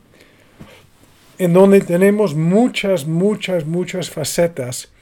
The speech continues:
Tenemos una fa-, faceta ambiciosa y una faceta floja. Tenemos una faceta tranquila y tenemos una faceta, faceta violenta. Tenemos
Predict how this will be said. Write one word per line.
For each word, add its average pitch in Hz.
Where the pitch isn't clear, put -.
Tenemos 208
una 196
fa-, -
faceta 180
ambiciosa 185
y 160
una 160
faceta 151
floja. -
Tenemos 180
una 175
faceta 170
tranquila 220
y 170
tenemos 170
una 165
faceta, 156
faceta 160
violenta. 160
Tenemos 190